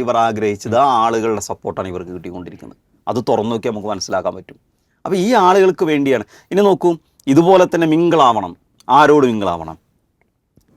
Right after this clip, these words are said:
എവിടെ, ഏത് തരം വരെ മിംഗിളായാലാണ് ഇവർ, ഇവരത്, ആ, ഇതുവരെ മതി എന്ന് പറയുക? അവിടെ, ഇവിടെ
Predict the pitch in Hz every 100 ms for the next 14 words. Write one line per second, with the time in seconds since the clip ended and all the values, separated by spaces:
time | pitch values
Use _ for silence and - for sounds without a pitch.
0 | 147 147 175 - 165 175 214 202 180 156
1 | 143 139 135 123 123 127 113 113 110 107
2 | 101 - - 107 110 104 101 104 _ _
3 | - 104 87 110 110 117 113 107 101 107
4 | 101 92 87 85 - _ _ _ _ _
5 | _ _ _ 123 104 123 117 131